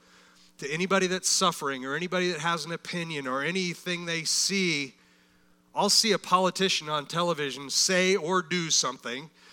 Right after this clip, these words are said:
No matter where you fall on the spectrum, we all have our list of the, of the few good ones and the few probably bigger list of bad ones, right?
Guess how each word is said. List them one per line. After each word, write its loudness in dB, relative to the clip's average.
No -6
matter 6
where 6
you 2
fall 4
on 0
the 0
spectrum, 0
we -4
all 4
have -2
our 2
list 0
of -4
the, -8
of -6
the -4
few -2
good 8
ones 4
and 0
the 0
few -8
probably -4
bigger -4
list -4
of -6
bad 0
ones, -10
right? -4